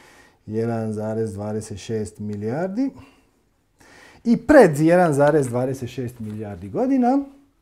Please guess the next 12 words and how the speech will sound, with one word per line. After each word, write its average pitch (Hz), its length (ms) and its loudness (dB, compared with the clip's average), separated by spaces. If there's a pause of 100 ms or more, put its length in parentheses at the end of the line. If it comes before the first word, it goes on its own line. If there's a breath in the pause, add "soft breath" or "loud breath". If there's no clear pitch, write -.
(1080)
kreacija 127 400 -2
je 123 60 -2
izmislila 113 480 -6 (540)
živu 101 260 -10
stanicu. 92 380 -14 (800 loud breath)
Sad 226 80 -12
ćete 233 140 -4
uskoro 220 220 4
vidjeti 196 180 2
kako 190 160 0
to 165 160 2
ide, 127 300 2